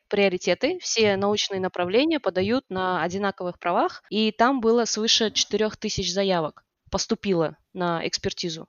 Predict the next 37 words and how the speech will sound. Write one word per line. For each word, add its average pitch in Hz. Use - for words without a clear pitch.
А 196
это 285
вот 262
они 220
все 240
претендуют 202
на 196
грант. 175
И 208
когда 220
я 214
посмотрела 202
на 190
гендерное, 208
ну, 233
различие, 190
то 202
есть -
я 214
увидела, 220
что 196
действительно 185
женщин 185
пятьдесят 190
процентов, 180
то -
есть 190
они 185
все 180
подают 180
наравне 170
с -
мужчинами, 262
но 208
очень 226
большая 208
разница, 208